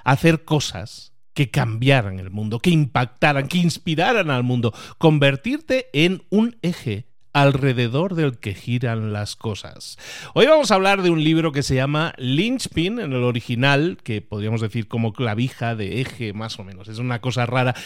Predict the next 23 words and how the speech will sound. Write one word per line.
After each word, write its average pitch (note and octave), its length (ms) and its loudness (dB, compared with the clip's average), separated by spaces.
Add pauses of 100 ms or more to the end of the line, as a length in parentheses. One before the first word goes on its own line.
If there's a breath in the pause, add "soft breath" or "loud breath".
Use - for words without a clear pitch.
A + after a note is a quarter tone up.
(120)
Ah, - 160 0 (220)
es F#3+ 240 2
el E3 180 4
eje G3+ 360 0
alrededor B2+ 540 4
del B2 160 0
que A2+ 120 -6
giran B2 320 -2
las A2 160 -2
cosas, A2+ 320 -6
pero D#3 240 2
básicamente F3+ 800 2
en D#3 100 2
español E3+ 680 0
lo D3 120 2
tradujeron D#3 600 0
con G#2 160 -6
el F#2+ 100 -6
subtítulo A#2+ 420 -8
del F2 100 -10
libro G#2+ 180 -6
en C3+ 80 -4
inglés F#3 360 2